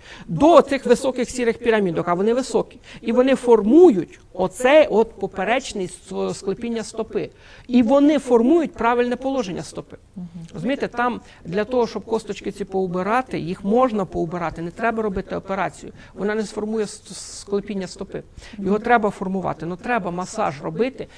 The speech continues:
Speaker 1: навіть по декілька раз на день в обід, в основному ввечері, ввечері. Чому? Ну, зранку нога не перегружена,
Speaker 2: Ну,
Speaker 1: а
Speaker 2: да.
Speaker 1: цілий день людина ходила. І оцю ласту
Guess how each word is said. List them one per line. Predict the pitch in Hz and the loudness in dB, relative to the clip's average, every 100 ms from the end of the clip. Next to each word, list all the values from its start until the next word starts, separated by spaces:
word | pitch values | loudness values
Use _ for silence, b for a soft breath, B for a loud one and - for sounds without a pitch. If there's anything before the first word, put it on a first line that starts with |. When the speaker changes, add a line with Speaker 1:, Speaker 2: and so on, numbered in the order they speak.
| B B | B B
Speaker 1:
навіть | 190 233 226 | -4 -4 -4
по | 220 | -4
декілька | 185 226 - 190 202 | -2 -2 -4 -8 -4
раз | 190 180 | -6 -6
на | 185 | -8
день | 185 196 | -6 -6
в | 185 | -6
обід, | 190 202 | -6 -8
в | 156 | -10
основному | - 196 196 170 | -8 -4 -4 -4
ввечері, | 151 175 220 214 156 - | -2 2 2 2 -8 -10
ввечері. | - 143 196 208 - 165 147 - - b b | -10 -2 -2 -2 -4 -6 -6 -8 -12 b b
Чому? | - 220 208 | -6 -2 -2
Ну, | 185 185 | -2 -4
зранку | 156 202 190 165 151 | -2 -2 -2 -6 -8
нога | 143 165 190 175 | -8 -6 -6 -6
не | 165 | -8
перегружена, | 180 180 208 156 147 - B | -8 -6 -6 -6 -10 -16 B
Speaker 2:
Ну, | 208 | -10
Speaker 1:
а | 214 | -6
Speaker 2:
да. | |
Speaker 1:
цілий | - 214 214 | 0 2 2
день | 208 | 2
людина | 185 190 190 | -2 -2 -4
ходила. | 180 190 226 170 123 _ - - B | -4 -2 0 0 -4 _ -20 -20 B
І | - | 4
оцю | 220 220 285 | 4 4 4
ласту | 196 165 - 226 | 6 6 4 -8